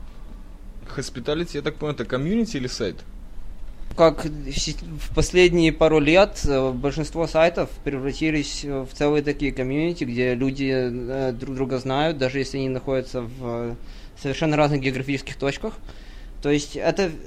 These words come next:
Speaker 2: сайт, но он представляет собой комьюнити, или даже, скорее всего, сеть разных комьюнитис, которые, вот, скажем, есть, э, в Гамбурге комьюнити этого сайта.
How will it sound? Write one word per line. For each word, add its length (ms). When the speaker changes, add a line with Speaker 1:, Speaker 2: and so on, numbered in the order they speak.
Speaker 2:
сайт, 560
но 460
он 180
представляет 500
собой 300
комьюнити, 560
или 160
даже, 220
скорее 300
всего, 200
сеть 300
разных 320
комьюнитис, 640
которые, 360
вот, 140
скажем, 320
есть, 340
э, 480
в 100
Гамбурге 580
комьюнити 520
этого 260
сайта. 420